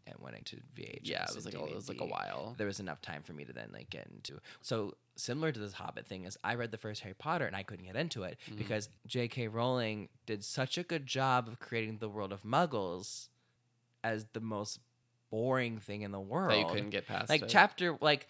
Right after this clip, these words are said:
Speaker 1: chapter one, The Boy Who Lived. Like, I, and I've, and that, the first book's the one I've read the most, too. Like, I used to be able to know, like, I could be like, chapter one, The Boy Who Lived, chapter two, The Vanishing Glass, chapter
Speaker 2: Mm-hmm.
Speaker 1: three, The Letters from No-, like, I
Speaker 2: Mm-hmm.
Speaker 1: used to be able to do, like,
Speaker 2: You could do
Speaker 1: that.
Speaker 2: it, the whole thing.
Speaker 1: Um,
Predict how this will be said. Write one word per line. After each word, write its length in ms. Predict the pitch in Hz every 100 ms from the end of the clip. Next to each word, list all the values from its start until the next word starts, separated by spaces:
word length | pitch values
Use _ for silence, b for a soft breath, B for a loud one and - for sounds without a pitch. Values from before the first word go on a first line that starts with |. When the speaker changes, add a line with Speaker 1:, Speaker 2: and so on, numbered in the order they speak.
| B _
Speaker 1:
chapter 340 | - 143 170
one, 220 | 143 113 135
The 40 |
Boy 220 | 120 101
Who 120 | 120
Lived. 180 | 113 104
Like, 140 | 117 -
I, 360 | 117 135 170 -
and 80 | 135
I've, 140 | 135
and 180 | - 127
that, 140 | 120 -
the 80 | 123
first 220 | 143 -
book's 140 | 135
the 80 | 131
one 80 | 110
I've 100 | 104
read 140 | 117
the 80 | 113
most, 280 | 104 95 -
too. 60 | 120
Like, 120 | -
I 20 |
used 200 | 123 135
to 40 |
be 80 | 180
able 160 | 156 147
to 100 | 120 - _ -
know, 580 | 110 104 104 104 104 107 b b b _ _ 110
like, 120 | 95
I 80 | 104
could 120 | 110
be 100 | 107
like, 100 | 101
chapter 320 | - 104 - 107
one, 80 |
The 60 | 101
Boy 160 | 92 98
Who 80 | 101
Lived, 240 | 101 95
chapter 300 | 107 98 107
two, 400 | - - 95 92 -
The 60 |
Vanishing 420 | 101 90 90 90 90
Glass, 320 | 92 90 92
chapter 260 | - -
Speaker 2:
Mm-hmm. 100 | 90
Speaker 1:
three, 420 | - 87 90 92 95
The 80 | 95
Letters 260 | - -
from 160 | - 90
No-, 140 | 82 -
like, 100 | 85
I 120 | 90
Speaker 2:
Mm-hmm. 120 | 101
Speaker 1:
used 120 | 101 98
to 40 |
be 60 | 104
able 140 | 98
to 100 | 92
do, 80 | 98
like, 160 | 92 95
Speaker 2:
You 60 |
could 140 | 107 98
do 80 |
Speaker 1:
that. 180 | 98 98
Speaker 2:
it, 60 | -
the 60 |
whole 100 | 101 98
thing. 180 | 101
Speaker 1:
Um, 440 | 107 113 110 104